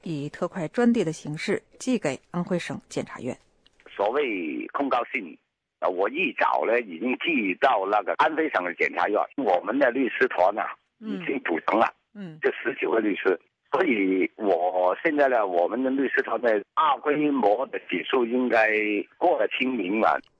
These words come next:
Speaker 1: 天理是广东的知名法律维权工作者，他的本名叫陈启堂，天理是他的网名。他说，如果律师团和张林没有在法律规定的期限内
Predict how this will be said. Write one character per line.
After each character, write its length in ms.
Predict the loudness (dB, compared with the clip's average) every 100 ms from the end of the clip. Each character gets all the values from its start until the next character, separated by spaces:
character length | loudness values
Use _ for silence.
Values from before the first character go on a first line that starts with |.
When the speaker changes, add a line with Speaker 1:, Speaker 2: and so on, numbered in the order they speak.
| _ _ _ _ -20 -20 _ _ _
Speaker 1:
天 200 | 4 6
理 100 | 6
是 320 | 6 4 6
广 300 | 6 4 4
东 260 | 2 2 2
的 260 | 4 4 2
知 280 | 0 -2 0
名 240 | 0 -2
法 220 | -2 -4
律 180 | -2 -4
维 120 | -4 -4
权 240 | -2 -6
工 160 | -2 -2
作 140 | -2
者， 200 | -2 -6 -8
他 120 | -8
的 100 | -6
本 180 | -4 -4
名 320 | -4 -6 -6
叫 340 | -4 -2 -2 -6
陈 220 | -2 -2
启 100 | -2
堂， 360 | -4 -4 -4 -4 _
天 260 | -2 2 2
理 160 | 2 -4
是 160 | -8
他 140 | -6 -4
的 100 | -4
网 200 | -6 -6
名。 260 | -4 -4 -8 _
他 140 | -12 -2
说， 240 | 0 -2 -6 -20 -20 -10 0
如 120 | 4
果 160 | 4
律 120 | 4 0
师 120 | -6
团 240 | -2 -2
和 80 | -2
张 220 | -2 -2
林 240 | 0 -2 -2
没 120 | -4
有 100 | -4
在 220 | -2 -4
法 280 | -4 -10 -10 -14 -8
律 200 | -8 -6
规 160 | -4 -4
定 180 | -4 -6
的 160 | -6
期 180 | -8 -8
限 160 | -4 -4
内 160 | -4